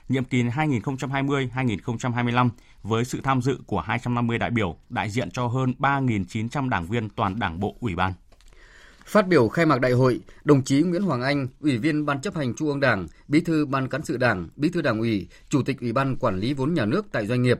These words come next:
Speaker 2: cho biết, Đại hội đại biểu lần thứ nhất Đảng bộ Ủy ban có nhiệm vụ tổng kết những kết quả, chỉ ra những thiếu sót, hạn chế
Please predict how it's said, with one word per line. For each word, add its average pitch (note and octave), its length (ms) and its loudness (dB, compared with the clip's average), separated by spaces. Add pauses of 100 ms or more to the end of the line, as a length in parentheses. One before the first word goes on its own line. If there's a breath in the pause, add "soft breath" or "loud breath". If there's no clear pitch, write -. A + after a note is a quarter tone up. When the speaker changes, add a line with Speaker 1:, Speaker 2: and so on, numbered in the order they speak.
(140)
Speaker 2:
cho A#2 120 0
biết, E3 200 0 (440 loud breath)
Đại D#3 180 4
hội D3+ 120 4
đại C#3+ 120 4
biểu C3+ 220 2
lần A#2 120 0
thứ C#3+ 100 -2
nhất G3 220 -4
Đảng A2 200 0
bộ A#2+ 140 0
Ủy A#2 140 -2
ban B2 280 2 (200 soft breath)
có G3 100 4
nhiệm F3 180 0
vụ A#2 200 -4
tổng G2+ 280 0
kết G3 260 -6
những C#3 180 -4
kết G#3+ 180 -4
quả, G2+ 420 0
chỉ C3 140 0
ra C#3 160 -2
những C3+ 160 -4
thiếu C#3 160 -4
sót, F#3 280 -4
hạn B2 240 -4
chế B2+ 340 0